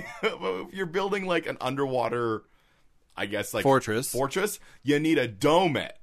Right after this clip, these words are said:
Speaker 2: You do.
Speaker 1: <laughs> You need a dome it, or you need to be, like, hidden in the earth.
Speaker 2: Yeah, or camouflaged with coral or something.
Speaker 1: But the unfortunate thing is that, like,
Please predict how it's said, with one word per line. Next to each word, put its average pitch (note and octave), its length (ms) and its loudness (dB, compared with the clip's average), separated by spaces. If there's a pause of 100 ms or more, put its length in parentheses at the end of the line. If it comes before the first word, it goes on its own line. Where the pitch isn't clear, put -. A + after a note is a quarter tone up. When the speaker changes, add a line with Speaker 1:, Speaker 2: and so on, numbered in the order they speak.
Speaker 2:
You B2+ 140 -8
do. B2 420 0
Speaker 1:
<laughs> E2+ 80 -8
You D#3 140 4
need D#3 120 4
a C#3 60 4
dome D3 320 2
it, F#3+ 120 -2
or E3 200 8
you F3+ 140 0
need D#3+ 160 -2
to D3+ 60 0
be, D3 120 0
like, B2+ 240 0
hidden A#2+ 460 -4
in A2 120 -2
the G2 140 -2
earth. F2 360 -2 (160)
Speaker 2:
Yeah, D#3 260 2
or F3 320 6
camouflaged D3+ 600 0
with C#3+ 120 -6
coral D3+ 360 0
or G#2 60 -6
something. F2 440 -12 (180)
Speaker 1:
But B2+ 100 -2
the E3+ 60 10
unfortunate A3 340 6
thing G#3+ 140 -4
is F3+ 80 -4
that, F3+ 80 0
like, C#3+ 200 -2